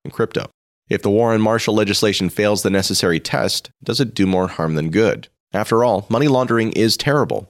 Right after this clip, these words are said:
Shouldn't the legislation be passed even if it only helps in the margins? Here's where the harms of the legislation, namely requiring those that develop software and validate transactions on a blockchain to register as financial institutions,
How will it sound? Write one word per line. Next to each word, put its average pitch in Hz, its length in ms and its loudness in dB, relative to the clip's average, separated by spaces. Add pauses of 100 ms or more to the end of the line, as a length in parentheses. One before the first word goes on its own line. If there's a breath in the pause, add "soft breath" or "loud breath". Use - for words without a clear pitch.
(160)
Shouldn't - 240 -2
the 143 60 2
legislation 110 560 2
be 87 100 2
passed 85 360 -4
even 117 180 0
if 120 120 0
it 131 60 0
only 95 280 0
helps 82 260 -2
in 82 80 -2
the 90 60 0
margins? 110 520 -2 (220)
Here's 175 220 0
where 180 100 2
the 151 80 2
harms 131 400 0
of 98 80 0
the 87 80 0
legislation, 76 760 -2 (120)
namely 87 340 2
requiring 92 520 0
those 85 200 0
that 90 80 -2
develop 85 300 0
software 92 420 0
and 80 120 -2
validate 85 360 0
transactions 85 580 -2
on 82 100 0
a 82 40 -2
blockchain 87 400 -2
to 80 80 0
register 82 440 0
as 73 80 -2
financial 95 500 0
institutions, 80 640 -4